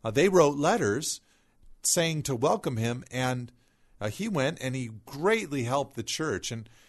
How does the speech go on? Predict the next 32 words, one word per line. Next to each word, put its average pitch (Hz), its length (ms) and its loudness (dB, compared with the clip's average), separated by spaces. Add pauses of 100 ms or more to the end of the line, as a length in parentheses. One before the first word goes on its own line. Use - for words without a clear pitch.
(120)
he 302 160 -4
became 208 500 -2 (100)
very 175 420 2
effective 131 560 -2
and 98 160 -6
fruitful 110 680 -8
in 92 340 -10
Corinth. - 600 -10 (1040)
Uh, 117 100 -2
so 165 240 2
much 160 220 2
so 113 260 2
that 120 160 -4
when 110 160 -4
the 107 80 -4
Corinthians, 107 920 -6 (440)
due 131 220 -2
to 104 160 -6
no 123 360 -2
fault 139 460 0
f-, - 240 -20
that 110 140 -4
we 127 120 -6
can 107 180 -8
find 110 440 -4 (460)
of 120 160 -8
Apollos, 107 680 -4 (580)
when 139 180 -4
the 135 80 -4
Corinthians 123 800 -4
began 127 480 -4
to 101 560 -4